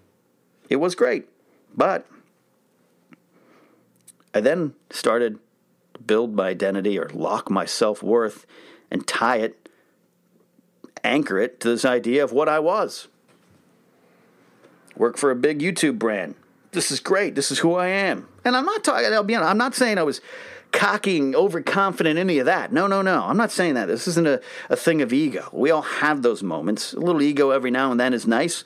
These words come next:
It helps stoke the self-worth fires, but I'm not talking about that.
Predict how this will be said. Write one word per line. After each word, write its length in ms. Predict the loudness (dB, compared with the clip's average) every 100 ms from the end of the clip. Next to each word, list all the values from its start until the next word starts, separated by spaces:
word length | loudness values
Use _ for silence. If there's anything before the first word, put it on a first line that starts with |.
| -16 -20 -18 -6
It 120 | 0
helps 220 | 0 0
stoke 320 | 0 2 0 -2
the 60 |
self-worth 480 | 0 0 2 0 0
fires, 420 | 2 2 0 -2
but 280 | 0 0 -2 _ -20
I'm 220 | -6 -2
not 100 | 2
talking 260 | 2 2 -2
about 180 | -2
that. 360 | 0 0 0